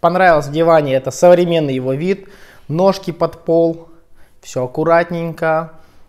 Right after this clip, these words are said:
Он не сильно громоздко выглядит в этой квартире. В общем, вариант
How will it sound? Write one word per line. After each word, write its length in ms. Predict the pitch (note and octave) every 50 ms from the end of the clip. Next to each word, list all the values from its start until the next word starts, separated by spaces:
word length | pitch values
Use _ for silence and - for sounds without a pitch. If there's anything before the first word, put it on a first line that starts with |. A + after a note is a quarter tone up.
| _ -
Он 160 | D#3 E3 E3+
не 80 | E3+ E3+
сильно 260 | - A3 G#3+ G#3+ F#3+
громоздко 480 | D3 D#3 D#3+ D#3+ D#3 D3+ D#3 - -
выглядит 400 | A#2 B2 D#3 F3+ F3 F3 E3+ E3
в 60 | D#3 D3+
этой 160 | D3 D3+ C#3+
квартире. 720 | D3 - D3 C#3+ C#3 - D3 D3 C#3+ C#3 C3+ C3 C3 - - - - - - - -
В 120 | - C3+ D3
общем, 400 | D3 - - D#3+ C3+ B2+ G#2+ - - _ _ _ - - _ - - - - - _ _ - - - - - - - - - - -
вариант 460 | C#3 C#3 D3 C#3 C#3+ D#3 D3+ D3+